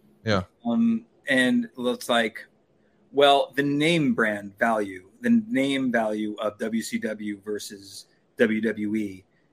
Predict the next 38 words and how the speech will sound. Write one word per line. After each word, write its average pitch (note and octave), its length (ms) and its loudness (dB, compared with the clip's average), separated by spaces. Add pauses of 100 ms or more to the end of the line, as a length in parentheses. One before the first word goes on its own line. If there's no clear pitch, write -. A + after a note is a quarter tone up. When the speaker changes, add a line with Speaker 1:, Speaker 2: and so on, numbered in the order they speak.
(120)
Speaker 2:
and A#2 140 2
then G#2+ 80 0
ultimately G#2+ 420 -2
E A#2 180 2
C A#2 200 -2
W G2+ 360 -4
plus A2 360 -6
W G#2+ 240 -4
C A2 160 -8
W G2+ 340 -6
versus G2+ 240 -10
W G2+ 240 -6
W G2 320 -14
E, G2 220 -20 (420)
that G#3 140 4
will G#3+ 80 2
buy E3+ 180 6
you D3+ 140 10
a B2 40 6
pay-per-view G2+ 560 -4 (140)
for A#2+ 80 -4
sure. G#2 340 -2
And D3 120 4
it E3 80 2
did. D3+ 320 6 (100)
I A#2 60 0
mean, A#2 100 6
the A#2 100 4
first C3 240 2
Invasion A#2 400 2
pay-per-view, G#2 640 -6 (360)
um, G2 400 -10
did A2+ 240 -2 (100)
pretty A3+ 160 -2
massive A2+ 640 2
buy G#2 140 -2
rate. G#2+ 380 -4 (500)
Um, G#2 560 -4